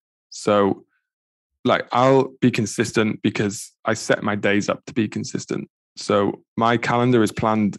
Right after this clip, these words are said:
a week ahead, and very little will disturb it in that way. So I say no because it's for the better of me, which in turn is what's important to my clients and my colleagues and my family. Um,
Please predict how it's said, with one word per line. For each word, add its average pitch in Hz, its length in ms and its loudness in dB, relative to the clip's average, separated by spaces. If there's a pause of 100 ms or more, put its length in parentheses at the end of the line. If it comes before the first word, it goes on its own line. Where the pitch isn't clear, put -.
a 107 60 0
week 107 200 2
ahead, 113 360 0 (540)
and 104 140 2
very 107 260 2
little 120 380 4
will 107 260 4
disturb 101 420 0
it 101 160 0 (760)
in 107 140 -2
that - 180 -4
way. 104 200 0
So 101 380 0 (360)
I 107 60 0
say 135 220 2
no 131 460 4 (500)
because 117 480 0 (120)
it's 107 120 -4
for - 120 -2
the 110 80 2
better 107 280 2
of 95 100 -2
me, 113 360 2 (760)
which 117 220 0
in 113 120 2
turn 110 280 2
is 104 140 0
what's - 300 -2
important 110 600 0
to 107 100 -8
my 101 140 -2
clients 110 460 -2
and 104 140 -2
my 95 140 -2
colleagues 101 640 -4 (160)
and 95 100 -6
my 95 120 -4
family. 95 480 -4 (1160)
Um, 98 400 -2